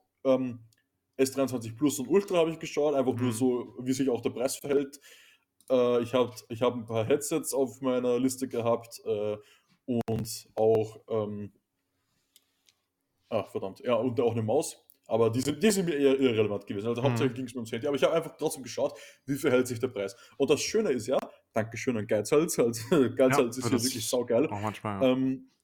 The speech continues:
Speaker 1: Geizhals zeigt nämlich an, mit einem Chart,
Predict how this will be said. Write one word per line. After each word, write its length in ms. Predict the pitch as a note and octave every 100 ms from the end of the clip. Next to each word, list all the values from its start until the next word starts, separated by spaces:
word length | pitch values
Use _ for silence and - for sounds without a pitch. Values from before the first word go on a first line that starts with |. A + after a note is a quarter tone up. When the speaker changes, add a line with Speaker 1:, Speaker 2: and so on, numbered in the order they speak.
| -
Speaker 1:
Geizhals 460 | C3 C3+ - D#3 D#3
zeigt 240 | C3+ C3+
nämlich 340 | C3+ C3 C#3 C3+
an, 320 | A#2+ F3+ A3 - _ _
mit 200 | C3+ C3
einem 140 | A#2
Chart, 540 | A2 - A2+ E3+ -